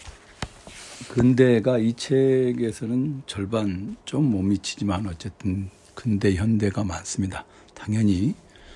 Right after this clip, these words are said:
우리가 살고 있는 근현대 세계에 대해서 자세하게 아는 게 중요하죠. 지금 현재 우리가 살고 있는 세계의 기본 틀을 만들어낸 것이 근현대 역사니까 그런 경로를 따라서 오늘이 만들어졌다고 하겠습니다.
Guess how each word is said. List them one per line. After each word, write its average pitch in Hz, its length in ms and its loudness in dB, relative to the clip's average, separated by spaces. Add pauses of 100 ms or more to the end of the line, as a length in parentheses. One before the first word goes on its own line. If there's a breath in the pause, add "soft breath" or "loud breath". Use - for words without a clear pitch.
(440 loud breath)
우리가 107 200 0
살고 117 320 2
있는 98 240 4
근현대 107 460 2
세계에 101 420 0
대해서 92 300 -4
자세하게 98 580 -6
아는 90 220 -8
게 92 100 -4
중요하죠. 101 640 -4 (100)
지금 113 260 0
현재 151 400 4
우리가 104 420 2
살고 120 380 0
있는 101 200 2
세계의 120 460 0
기본 104 360 -6
틀을 139 260 -2
만들어낸 87 600 -4
것이 85 380 0 (880 loud breath)
근현대 95 800 -4 (180)
역사니까 87 1040 -10 (500 soft breath)
그런 95 300 -4
경로를 101 560 0
따라서 127 680 2
오늘이 92 320 -8
만들어졌다고 90 920 -8
하겠습니다. 107 760 -10